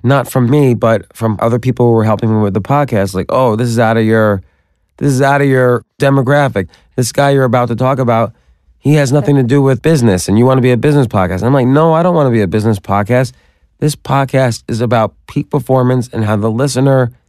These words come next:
can better their lives." So this next clip, let's listen to it. It's from episode six, so you can see what a wimp I was in asking questions and in interrupting people. But, uh,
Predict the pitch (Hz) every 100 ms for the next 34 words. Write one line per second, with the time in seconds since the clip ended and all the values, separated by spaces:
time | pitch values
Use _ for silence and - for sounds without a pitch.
0 | _ _ 120 110 101 117 113 113 104 98
1 | 90 82 - _ _ _ _ _ - 113
2 | 123 117 147 139 - 131 127 - _ -
3 | 117 135 117 123 131 117 - 104 - 123
4 | - 135 131 95 - - 123 123 - -
5 | _ _ _ - 98 104 107 - 127 123
6 | 113 110 _ _ _ _ _ _ 98 101
7 | 101 95 - 58 101 127 117 110 110 113
8 | 113 104 104 87 110 110 107 - 113 113
9 | 117 110 104 101 110 117 98 110 - 110
10 | 101 95 107 110 110 _ _ _ _ -
11 | 110 104 - - 110 101 98 -